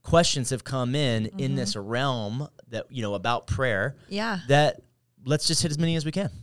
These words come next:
Speaker 2: Okay, I love it. I love praying. So this is
Speaker 1: I was gonna go
Speaker 2: this is
Speaker 1: somewhere with that. I was gonna say that, that prayer is boring because I think people, here's what I think people think about prayer, that they should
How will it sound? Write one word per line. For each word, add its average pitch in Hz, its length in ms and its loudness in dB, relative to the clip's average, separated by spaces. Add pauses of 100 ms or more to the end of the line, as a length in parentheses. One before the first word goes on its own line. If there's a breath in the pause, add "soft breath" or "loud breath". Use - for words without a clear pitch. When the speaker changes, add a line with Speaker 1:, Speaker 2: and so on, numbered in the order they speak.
(180)
Speaker 2:
Okay, 233 260 -6
I 262 60 0
love 247 240 2
it. 196 120 2
I 170 100 -4
love 240 240 -6
praying. 160 360 -8
So 170 220 -6
this 180 240 -6
is 202 100 -6
Speaker 1:
I - 60 6
was 185 80 6
gonna 185 140 6
go 147 80 8
Speaker 2:
this 139 80 8
is - 60 2
Speaker 1:
somewhere 110 120 4
with 95 80 -2
that. 90 140 0
I 101 40 2
was 110 100 0
gonna 117 160 -2
say 107 260 0
that, 95 220 -4 (140)
that 107 180 -8
prayer 107 200 2
is 98 100 -2
boring 123 300 -4
because 107 220 -6
I 107 40 -2
think 98 180 -6
people, 107 280 -8 (280 soft breath)
here's 196 180 4
what 185 100 6
I - 20 6
think 135 200 0
people 107 180 0
think 98 100 -2
about 90 160 -4
prayer, - 280 -4 (560)
that 117 160 0
they 113 260 0
should 135 680 4